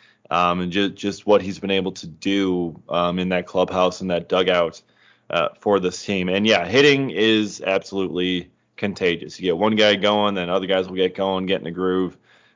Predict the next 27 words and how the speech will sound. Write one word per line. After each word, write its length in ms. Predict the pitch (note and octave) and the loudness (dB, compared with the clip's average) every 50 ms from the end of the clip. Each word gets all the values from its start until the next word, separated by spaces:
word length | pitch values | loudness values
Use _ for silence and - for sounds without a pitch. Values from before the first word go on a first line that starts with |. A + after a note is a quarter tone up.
| _ - | _ -6
Um, 460 | - F2 F2 F2 F2 F2 F2 E2+ F2 | -4 -2 0 0 0 0 0 -2 -4
you 140 | E2 E2 F#2 | -2 -2 -2
know, 60 | F#2+ | 0
for 120 | - G#2+ G2 | 0 -2 -4
the 80 | G2 | -2
first 240 | - A#2+ A#2+ A2 - | 0 2 0 0 2
couple 240 | - A#2+ - G#2+ G2+ | 2 2 4 4 4
of 60 | G2+ | 4
weeks, 220 | A2+ A#2 A2 F2+ | 4 4 4 2
pretty 200 | - - B2 B2+ | -4 -6 -2 0
much 220 | A#2+ G#2 F2+ - G2 | 0 0 0 -2 -6
no 220 | F#2 F#2+ A2 A#2 | -2 2 4 4
one 220 | A2+ G#2+ G2 F#2 F2 | 4 4 0 -2 -6
was 140 | F2+ E2+ | -10 -6
going. 440 | - F#2+ F#2+ F#2+ F#2 F2+ F#2 F2+ - _ _ _ _ _ _ - | -4 -2 -2 0 -2 -2 -4 -6 -10 _ _ _ _ _ _ -2
Um, 280 | - G2 G2 F#2+ F#2 F2+ | 0 2 2 2 0 0
so 140 | - G#2 | 2 2
that's 180 | G#2+ G#2+ - - | 2 2 2 0
where 140 | A2 G2+ G2 | 0 0 0
it 20 | |
was 140 | G2 F2+ - | 0 -4 -6
just 180 | - F#2+ - - | -8 -8 -8 -6
kinda 160 | G2+ F#2 F2 | -8 -8 -8
super 320 | - - A#2 A2+ - G2 | -6 -6 -6 -4 -4 -6
frustrating 560 | - - A2+ A#2+ B2+ - - G#2 F#2 F#2 F2+ | -2 2 2 2 2 2 0 -2 0 -2 -4
for 140 | F2+ - F#2+ | -4 -2 -2
everyone. 580 | F#2+ F#2+ E2+ F#2+ F#2 F2+ F2+ F2+ F2+ F2 F2 | -2 -2 -2 -4 -4 -2 0 -2 -2 -2 -6